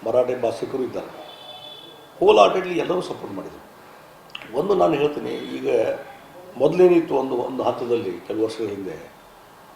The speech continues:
ಇಡೀ ಮರಾಠಿ ಸಮಾಜ, ಮರಾಠ ಭಾಷೆ ಭಾಷಿಕರು ಮತ್ತು ಕನ್ನಡಿ ನಡುವೆ ಒಂದಿಷ್ಟು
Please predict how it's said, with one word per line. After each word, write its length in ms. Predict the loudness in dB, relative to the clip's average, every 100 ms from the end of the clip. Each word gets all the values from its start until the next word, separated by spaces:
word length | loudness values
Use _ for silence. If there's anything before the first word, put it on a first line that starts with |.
| -20 -20 -20 -20 -10
ಇಡೀ 280 | -6 -2 2
ಮರಾಠಿ 760 | 4 4 2 -6 -4 -6 -8 -10
ಸಮಾಜ, 260 | -2 0 2
ಮರಾಠ 720 | 0 0 2 2 4 2 2 -2
ಭಾಷೆ 420 | -8 -4 -4 -4
ಭಾಷಿಕರು 800 | -8 -10 -12 -14 -10 -12 -12 -12
ಮತ್ತು 460 | -12 -6 -6 -6 -6
ಕನ್ನಡಿ 320 | -6 -6 -8
ನಡುವೆ 200 | -8 -6
ಒಂದಿಷ್ಟು 580 | -6 -8 -6 -6 -6